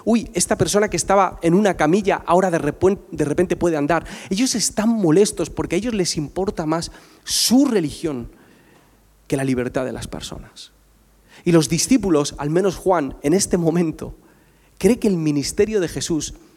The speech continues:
es cualquier otra cosa, es, es mandar, es enseñar, es organizarse,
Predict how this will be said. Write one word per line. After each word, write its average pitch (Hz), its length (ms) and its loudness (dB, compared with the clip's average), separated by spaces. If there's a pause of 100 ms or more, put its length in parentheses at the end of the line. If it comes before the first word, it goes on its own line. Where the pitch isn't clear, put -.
(640)
es 190 120 0
cualquier 170 340 2
otra 147 200 0
cosa, 135 220 -4
es, - 360 -6
es 123 160 -8
mandar, 151 600 0 (380)
es 131 180 -4
enseñar, 143 640 -4 (260)
es 147 160 -2
organizarse, 135 840 -4